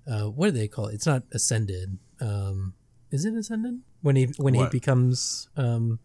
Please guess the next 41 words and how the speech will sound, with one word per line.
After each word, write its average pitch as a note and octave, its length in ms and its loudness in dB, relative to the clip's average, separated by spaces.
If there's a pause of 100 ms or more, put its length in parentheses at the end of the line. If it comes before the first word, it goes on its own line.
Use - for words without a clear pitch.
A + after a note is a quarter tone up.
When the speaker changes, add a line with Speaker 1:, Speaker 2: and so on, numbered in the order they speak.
(120)
Speaker 1:
an B2+ 100 0
aspect? D#3+ 520 -2 (720)
No, C3+ 280 8
As-, B2 120 6 (560)
Speaker 2:
Yeah, E3 160 6
Speaker 1:
Ascended F#3+ 420 10
Speaker 2:
well, D#3 100 12
Speaker 1:
is, C3 200 6
is C#3+ 80 4
Speaker 2:
well, C#3+ 100 8
Speaker 1:
a B2+ 40 8
Shurima A#2+ 340 4
Speaker 2:
they, A#2 80 4
Speaker 1:
term. G#2 480 2
Speaker 2:
Ascended D#3+ 440 4
is B2+ 100 6
from C3 140 2
the A2 100 2
Sun A2 320 2
Discs, F2+ 600 -6
yeah. G2 340 -2 (480)
But B2 160 4
they B2+ 200 4
essentially C3 520 2
become, G2+ 600 -2
like, G2+ 240 -4
very G#2 280 -2
similar. E2 480 -4
They F2 120 -8
become F#2+ 320 -6
Speaker 1:
Yeah. C3+ 200 4
Speaker 2:
gods. D#2 540 -10 (180)
Uh, F#2 440 -4 (580)
but A#2+ 240 2
I, C3 180 4
I A#2+ 60 -4
would C#3+ 140 0
say E3 100 2
aspects A2 560 2
are F2+ 120 0
above, F2+ 920 -4